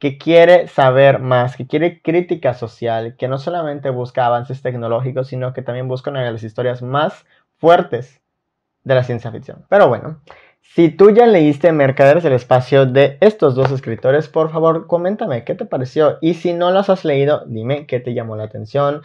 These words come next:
si te llamó la atención este libro, si en alguna ocasión llegaste a tener las ediciones antiguas de esta joya de la ciencia ficción, coméntamelo aquí abajo en los comentarios.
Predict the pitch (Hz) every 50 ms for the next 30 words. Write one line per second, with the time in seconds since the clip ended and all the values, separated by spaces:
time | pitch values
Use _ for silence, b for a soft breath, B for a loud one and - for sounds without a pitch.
0 | b b b b - 196 196 - 127 120 113 110 110 113 110 - - 117 117 120
1 | 117 113 123 131 - 120 127 151 160 160 147 151 151 151 156 b b b b _
2 | - 185 185 180 175 170 170 175 180 180 180 180 160 147 135 - 156 156 156 151
3 | 151 147 151 156 - 170 170 - - 143 143 143 143 147 151 - 139 123 117 -
4 | 131 135 139 135 127 120 113 - 127 123 131 123 120 123 120 110 - _ _ -
5 | 143 156 151 - - 147 135 - - - - 127 123 123 123 117 117 113 117 -
6 | 120 120 - 117 120 117 120 131 160 190 262 - b b b b b b _ -
7 | 339 285 147 117 110 - 117 113 113 113 117 117 117 117 123 139 135 131 131 131
8 | 147 156 156 156 156 156 156 156 170 165